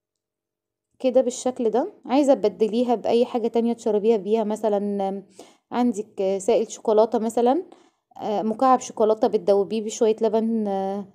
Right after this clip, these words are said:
كده على النار، ولما طبعًا بيسقع خالص بت-، ممكن تسقي بيه بدل ال-، ال-، ال-، النسكافيه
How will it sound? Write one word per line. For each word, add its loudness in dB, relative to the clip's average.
كده 4
على 0
النار، 4
ولما 2
طبعًا 4
بيسقع -2
خالص 0
بت-، -4
ممكن 0
تسقي -2
بيه -4
بدل 4
ال-، 2
ال-، -2
ال-، -2
النسكافيه -4